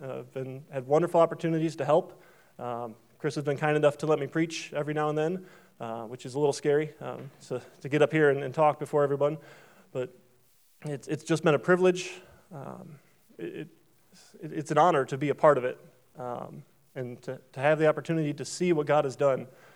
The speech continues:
Um, not too long before Chris came, we were, what, a forty-person church, maybe forty, um, on, on a good Sunday. Um, and,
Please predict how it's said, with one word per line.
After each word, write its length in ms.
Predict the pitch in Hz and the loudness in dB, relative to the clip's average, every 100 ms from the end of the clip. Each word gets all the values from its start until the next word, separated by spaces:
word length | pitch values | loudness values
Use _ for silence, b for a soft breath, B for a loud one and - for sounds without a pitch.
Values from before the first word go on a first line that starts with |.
| b b | b b
Um, 320 | 120 117 117 135 | -12 -12 -12 -4
not 220 | 214 220 | -4 -2
too 140 | 233 | 4
long 320 | 208 185 175 170 | 8 8 8 2
before 380 | 160 - 165 | -6 -2 0
Chris 240 | - 170 - | 0 -2 -2
came, 340 | 156 143 143 | -2 -2 -4
we 120 | 180 220 | -4 2
were, 240 | 151 127 - - _ _ _ | 2 2 -4 -20 _ _ _
what, 200 | 151 135 | -12 -8
a 120 | 131 120 - | -8 -10 -6
forty-person 500 | 160 165 165 165 156 | 0 2 0 -4 -4
church, 380 | 175 185 - - _ _ _ _ _ _ 147 | -4 -6 -8 -18 _ _ _ _ _ _ -6
maybe 180 | 143 | -4
forty, 320 | 147 170 170 170 - B B B | -2 -2 -2 -4 -16 B B B
um, 180 | 131 131 | -8 -4
on, 220 | 139 139 | -4 -4
on 120 | 139 135 | -6 -4
a 40 | |
good 140 | 147 | -4
Sunday. 380 | - 156 151 160 - B B B B | 0 0 0 -2 -6 B B B B
Um, 520 | 127 120 127 127 139 143 _ _ | -12 -8 -8 -10 -14 -18 _ _
and, 320 | 139 127 123 | -8 -8 -8